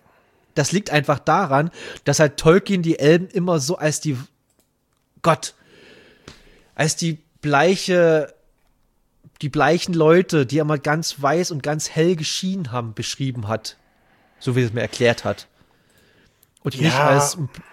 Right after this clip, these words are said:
Speaker 1: aber es kann man, ist vielleicht ein bisschen Erbsenzählerei, aber es hat ihn halt gestört.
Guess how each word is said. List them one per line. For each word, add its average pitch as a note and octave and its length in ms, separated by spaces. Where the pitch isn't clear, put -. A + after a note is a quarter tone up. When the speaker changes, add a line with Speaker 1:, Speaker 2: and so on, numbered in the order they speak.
Speaker 1:
aber C#3 300
es C#3 140
kann D3+ 140
man, D#3+ 140
ist E3 220
vielleicht D3+ 200
ein - 20
bisschen D3 180
Erbsenzählerei, C#3+ 800
aber D3 100
es C#3 80
hat D#3 140
ihn D3+ 100
halt C#3+ 160
gestört. D3+ 400